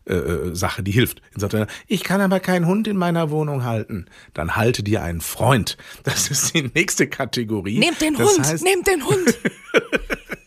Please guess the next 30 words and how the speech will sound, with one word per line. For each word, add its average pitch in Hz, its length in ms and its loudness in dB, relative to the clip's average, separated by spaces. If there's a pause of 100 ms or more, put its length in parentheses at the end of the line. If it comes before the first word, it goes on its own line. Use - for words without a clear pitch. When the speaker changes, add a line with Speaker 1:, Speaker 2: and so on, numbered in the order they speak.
(1000)
Speaker 1:
Das - 300 -2
heißt, - 320 -2 (340)
such, 139 560 0 (360)
such 160 400 2
dir 208 180 2
Verbündete, 170 960 2
das 170 160 -2
ist - 220 -6
der 123 80 2
Psychohack, 160 580 -4 (180)
die 131 200 2
Musketier-Methode. 127 1200 0 (520)
Such 147 300 2
dir 240 120 0
Verbündete, 180 840 2 (220)
die 139 280 -2
tatsächlich 170 720 -2
auch 196 220 0
den 160 240 0
Wunsch 127 260 0
haben, 113 240 2
mehr 131 220 2
aus 113 200 0
einem 95 380 -2 (260)
November, 117 640 6
Dezember 107 600 2
oder 104 140 2
sonst 101 240 -2
was 95 240 -2
rauszuholen, 113 840 0